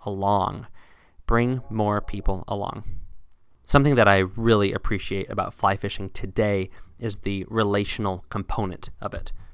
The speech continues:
Now, I like to be by myself most of the time while I'm fishing. I don't mind driving to the stream with somebody. I don't mind walking along the stream bank with somebody.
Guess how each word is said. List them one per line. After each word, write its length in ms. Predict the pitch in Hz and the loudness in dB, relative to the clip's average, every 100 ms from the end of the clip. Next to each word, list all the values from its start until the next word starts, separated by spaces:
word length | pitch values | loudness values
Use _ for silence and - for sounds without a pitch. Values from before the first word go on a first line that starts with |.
| - | -4
Now, 120 | 127 113 | 4 6
I 60 | |
like 140 | 110 156 | 6 4
to 60 | |
be 140 | 196 170 - | -2 -4 -6
by 220 | 110 117 | 2 4
myself 580 | 123 104 - 104 92 - | 4 2 4 2 0 -8
most 800 | 98 104 107 123 123 - - - - - - | -6 -2 2 2 2 -2 -6 -6 -8 -8 -8
of 100 | 110 | -4
the 60 | |
time 300 | 110 95 90 | 2 2 2
while 100 | 92 | 0
I'm 100 | 92 | 0
fishing. 320 | 95 - 98 - - - - - - - - _ - | -2 -4 -6 -12 -18 -20 -20 -20 -20 -20 -20 _ -2
I 180 | 107 104 | 0 0
don't 360 | 104 117 104 | 2 4 4
mind 280 | 104 92 92 | 4 2 0
driving 340 | 95 90 95 | 0 0 0
to 40 | 104 | 0
the 80 | 110 | -2
stream 200 | - 117 | -2 -2
with 80 | |
somebody. 400 | 127 131 143 208 208 - - | 0 0 0 -4 -8 -14 -8
I 120 | 101 | -4
don't 220 | 98 90 | -4 -4
mind 280 | 92 95 92 | -6 -6 -4
walking 420 | 92 101 - 107 | 2 2 2 0
along 160 | 101 104 | 0 0
the 80 | |
stream 220 | 101 120 117 | -2 -2 0
bank 200 | 123 127 | 0 0
with 120 | 135 | 2
somebody. 380 | 151 160 185 | 2 2 0